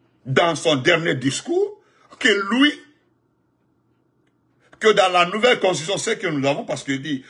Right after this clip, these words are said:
nous les institutions inter-, il n'est, d'abord il dit, nous les institutions internationales. Le monsieur a tout dans sa tête, son prix Nelson Mandela. Il pense que c'est, le prix là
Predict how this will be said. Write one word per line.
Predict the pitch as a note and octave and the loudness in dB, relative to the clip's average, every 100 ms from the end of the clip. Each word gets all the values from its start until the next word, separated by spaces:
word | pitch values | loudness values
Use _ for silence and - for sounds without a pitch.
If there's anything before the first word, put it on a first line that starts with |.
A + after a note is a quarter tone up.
| - | -14
nous | E3 B3 C#4 | -4 0 2
les | A#3 F3 C3+ | 2 2 2
institutions | G3 E3 E3+ G#3 | -2 -2 -6 -2
inter-, | D#3 C#3 - | -2 -2 -8
il | G3+ | -10
n'est, | F#3 - - - | -10 -10 -6 0
d'abord | C#3 F3+ E3+ | 2 2 0
il | |
dit, | D#3 | -2
nous | D#3+ F3+ B3+ | -6 -6 -4
les | G3+ D3+ A#2 C3 | 0 0 -2 -4
institutions | D#3+ - D#3 D#3 D#3+ | -6 -8 -12 -4 -2
internationales. | C3 B2+ A#2+ A#2+ G2 - - | -2 -4 -4 -6 -10 -14 -10
Le | C#3+ | -6
monsieur | D#3+ F#3 D#3+ B2 - | -4 -4 -6 -6 -4
a | C#3 - | -6 -8
tout | F#3+ | -6
dans | C#3+ C3 | -2 0
sa | C3+ A#2+ | -2 -4
tête, | - - - - _ | -6 -10 -14 -20 _
son | - D3+ C3 | -6 -2 -2
prix | C#3 D#3 | -2 -2
Nelson | C3+ A#2 A#2+ | -2 -2 -4
Mandela. | A2 G2+ G2 E2 - _ _ | -4 -6 -8 -12 -16 _ _
Il | B2+ C3+ | -8 -4
pense | D3+ C#3 | -2 -2
que | - B2 | -4 -6
c'est, | - | -6
le | A#2 - | -6 -4
prix | D3 C3 | -4 -4
là | G#2 | -4